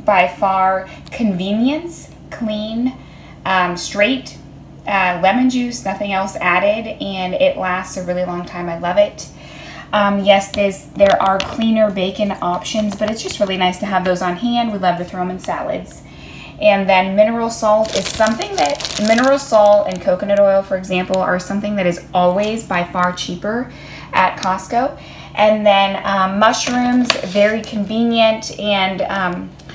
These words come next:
mushrooms are a good idea to get organic when you can because they do absorb a lot of the pesticides and things that are used.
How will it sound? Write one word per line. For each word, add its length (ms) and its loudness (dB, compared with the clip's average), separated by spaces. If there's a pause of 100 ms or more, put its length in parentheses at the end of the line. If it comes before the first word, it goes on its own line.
(300)
mushrooms 440 4
are 100 6
a 80 4
good 120 2
idea 280 2
to 100 0
get 200 0
organic 480 0
when 100 0
you 80 -2
can 480 0
because 520 -2
they 240 2
do 340 -4
absorb 520 2
a 140 -2
lot 180 -2
of 80 -4
the 60 -6
pesticides 680 -4
and 120 -6
things 240 -4
that 120 2
are 80 0
used. 600 -6